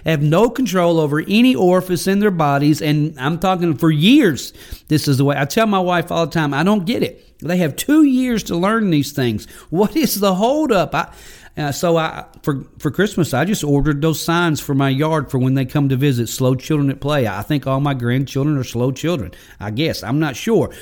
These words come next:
But for some reason, <laughs> Simeon had to hold this baby. I, I know the reason. He'd waited for this child for years,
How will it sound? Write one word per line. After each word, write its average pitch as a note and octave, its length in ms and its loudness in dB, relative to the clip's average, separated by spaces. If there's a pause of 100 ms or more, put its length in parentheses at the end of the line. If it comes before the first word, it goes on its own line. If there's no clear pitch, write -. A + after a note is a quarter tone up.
(300)
But E3 180 0
for D#3 80 -4
some C4 340 2
reason, A3+ 520 4
<laughs> - 20 0
Simeon A3 720 2 (120)
had E3+ 240 -2
to D#3 120 0
hold G3+ 400 2
this F3 280 2
baby. C#3+ 600 0 (760)
I, D#3 160 -2
I D3+ 120 2
know A#2+ 200 2
the G#2 120 -4
reason. G#2 400 -2 (280)
He'd G#3 180 2
waited D3+ 400 0
for C#3 140 -2
this A#2+ 160 -2
child A#2 320 -2
for - 120 -6
years, G2 640 -6